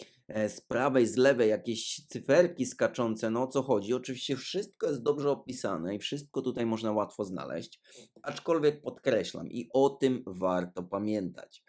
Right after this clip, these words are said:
Jeżeli jesteś początkującą osobą, zaczynasz dopiero handlować kryptowalutami,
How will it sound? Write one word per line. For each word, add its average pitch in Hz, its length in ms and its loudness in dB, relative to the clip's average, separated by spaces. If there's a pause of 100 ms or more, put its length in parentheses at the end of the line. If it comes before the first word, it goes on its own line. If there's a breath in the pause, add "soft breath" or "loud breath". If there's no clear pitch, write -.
(300 soft breath)
Jeżeli 143 400 2
jesteś 165 300 0
początkującą 139 1000 -2
osobą, 87 600 -4 (400 soft breath)
zaczynasz 117 840 0
dopiero 95 540 0
handlować 101 640 -2
kryptowalutami, 95 1080 -4